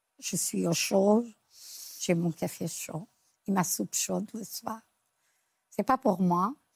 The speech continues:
mais c'est pour les autres qui sont nés un peu tôt. Comme monsieur Farid, que je tiens beaucoup.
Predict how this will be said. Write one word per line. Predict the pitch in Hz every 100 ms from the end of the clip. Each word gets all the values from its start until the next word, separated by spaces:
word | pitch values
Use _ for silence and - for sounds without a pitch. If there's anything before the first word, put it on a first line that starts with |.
| _ _ _ -
mais | 220
c'est | - 254
pour | 247 247
les | 254 208
autres | 226 208 - - - _ -
qui | 202
sont | - 220 208
nés | 208 190
un |
peu | - 170
tôt. | - 208 277 _ _ _ _ _ _ _ _ _ _ _ _
Comme | - 254 247
monsieur | 233 - 202
Farid, | 208 190 240 -
que | 190
je | 151
tiens | 156 - - 247
beaucoup. | 247 196 - 208 254